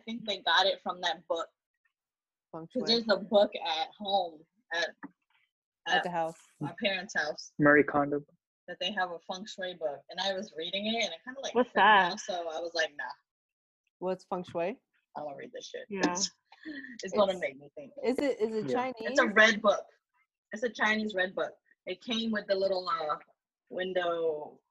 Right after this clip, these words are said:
Speaker 1: What is that thing?
Speaker 2: The, uh, the,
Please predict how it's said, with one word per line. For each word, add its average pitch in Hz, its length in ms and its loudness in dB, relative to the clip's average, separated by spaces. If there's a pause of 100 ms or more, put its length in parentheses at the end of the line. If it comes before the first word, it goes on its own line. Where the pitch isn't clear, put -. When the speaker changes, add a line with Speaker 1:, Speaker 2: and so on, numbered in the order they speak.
(460)
Speaker 1:
What 190 140 -6
is 196 160 -6
that 160 260 -8
thing? 156 340 -8 (4000)
Speaker 2:
The, 202 340 6
uh, 190 440 12
the, 190 200 4